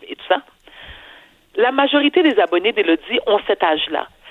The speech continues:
Lorsqu'ils voient leur, leur idole se comporter comme ça, c'est pas le message qu'on envoie. Donc, effectivement, on a une responsabilité lorsqu'on est une influenceuse. Puis une influenceuse, Caroline,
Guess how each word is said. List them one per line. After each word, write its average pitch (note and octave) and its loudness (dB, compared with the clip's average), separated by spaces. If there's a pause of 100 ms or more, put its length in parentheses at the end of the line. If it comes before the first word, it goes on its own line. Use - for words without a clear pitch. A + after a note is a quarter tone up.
Lorsqu'ils - 0
voient F3+ 2
leur, D3 2
leur D3 -6
idole D#3+ 2 (220)
se - -14
comporter - -2
comme C3 -2 (100)
ça, F#3 -2 (1200)
c'est - -2
pas G#4+ 2
le F#4+ 4
message F#3+ 0
qu'on C#3 -4
envoie. C#3 -2 (260)
Donc, C#4 2
effectivement, D#4 -2
on A#3+ 2
a C4 4
une B3 0
responsabilité F3 -2
lorsqu'on D#3 0
est F3 -2
une D3+ 0
influenceuse. D3 0 (240)
Puis E4+ 2
une G4+ 2
influenceuse, A4 2
Caroline, G#3 0